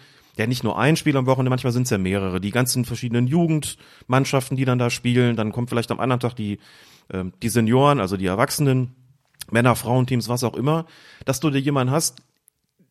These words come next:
der nur für diese Leute zuständig ist, der wirklich sich darum kümmert, dass da eben eine Flasche Wasser auf dem Tisch steht und eine Apfelschorle und dass da eine Banane liegt, also ein bisschen Obst und vielleicht noch irgendwie Müsli-Riegel oder was auch immer. Und wenn's irgendwie möglich ist,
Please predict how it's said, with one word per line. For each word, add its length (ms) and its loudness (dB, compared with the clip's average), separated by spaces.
der 280 2
nur 180 4
für 160 2
diese 280 -2
Leute 300 4
zuständig 640 -4
ist, 260 -6
der 160 -14
wirklich 220 -4
sich 100 -8
darum 240 -2
kümmert, 460 0
dass 180 2
da 100 2
eben 180 -2
eine 80 2
Flasche 360 0
Wasser 280 0
auf 100 -8
dem 120 -4
Tisch 140 -4
steht 180 -2
und 80 -4
eine 180 0
Apfelschorle 520 -2
und 120 -4
dass 140 0
da 80 0
eine 160 4
Banane 420 2
liegt, 220 -4
also 160 -4
ein 40 -6
bisschen 260 -4
Obst 340 -4
und 100 -4
vielleicht 300 0
noch 120 -2
irgendwie 300 -2
Müsli-Riegel 640 0
oder 60 0
was 180 -2
auch 60 -18
immer. 280 -2
Und 100 0
wenn's 180 2
irgendwie 180 2
möglich 380 2
ist, 400 -4